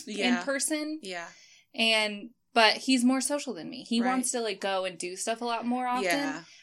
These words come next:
Speaker 1: I wanna make plans. I want to, like, yes, I wanna go, I'm gonna hang out. And then the day comes and I'm like,
Speaker 2: Yes.
Speaker 1: "Ooh."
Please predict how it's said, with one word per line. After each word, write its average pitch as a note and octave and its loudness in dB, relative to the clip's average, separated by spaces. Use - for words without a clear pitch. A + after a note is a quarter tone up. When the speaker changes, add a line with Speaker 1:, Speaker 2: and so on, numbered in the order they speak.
Speaker 1:
I C#4 4
wanna C4+ 2
make G#3+ 0
plans. G#3+ -2
I G#3+ 4
want G3 -6
to, A3+ -4
like, G3 -6
yes, B3+ -4
I B3 -2
wanna G3 -8
go, A3+ 0
I'm A#3+ 2
gonna G#3 -4
hang A3 -4
out. A#3 0
And G#3+ 0
then A#3+ 2
the G3+ -2
day G#3 4
comes C#4 0
and A#3 2
I'm A3+ 2
like, G#3+ 2
Speaker 2:
Yes. - -4
Speaker 1:
"Ooh." G#3 -2